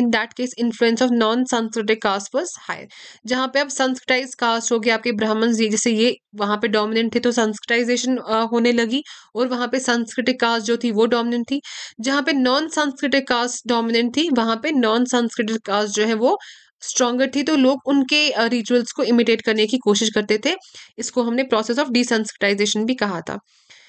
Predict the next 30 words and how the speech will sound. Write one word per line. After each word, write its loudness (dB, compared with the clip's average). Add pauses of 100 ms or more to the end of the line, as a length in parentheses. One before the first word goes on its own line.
(1160)
Sensitization -2
improve 0
the 0
position 2
of 2
a 0
group 0
in 0
local 2
hierarchy -2
only, 0 (120)
कोई 0
स्ट्रक्चरल -2
चेंज 2
नहीं 2
आती, 0
ये 2
हो 0
गया। -2 (420)
फिर -4
ये -2
impact -2
and -6
significance 0
जो 2
है 2
sensitization -2
का, 2
it -4
was 2